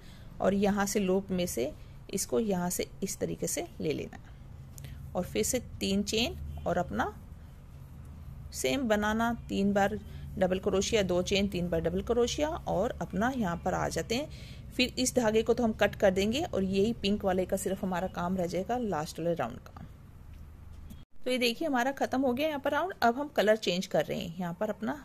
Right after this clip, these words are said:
पहले से धागा था, हमने इस तरीके से उठा लिया, तीन चेन लेंगे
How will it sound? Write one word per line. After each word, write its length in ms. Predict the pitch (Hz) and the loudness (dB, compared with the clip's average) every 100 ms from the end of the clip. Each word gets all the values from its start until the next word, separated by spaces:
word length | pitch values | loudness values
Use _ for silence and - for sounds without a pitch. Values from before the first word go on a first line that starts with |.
| - | -6
पहले 200 | 208 190 | 0 0
से 100 | 202 226 | 0 0
धागा 280 | 214 208 | 2 2
था, 140 | 233 294 | 2 0
हमने 260 | 277 320 427 - | -2 -2 -6 -10
इस 100 | - | -4
तरीके 300 | 196 196 196 | -2 0 -2
से 100 | 240 | -2
उठा 160 | 220 | 0
लिया, 280 | 185 214 302 - - - - - - - | 0 2 -2 -4 -18 -20 -20 -20 -18 0
तीन 240 | 240 277 339 | 2 2 2
चेन 240 | 220 214 | 2 4
लेंगे 460 | 202 196 208 247 | 4 4 2 2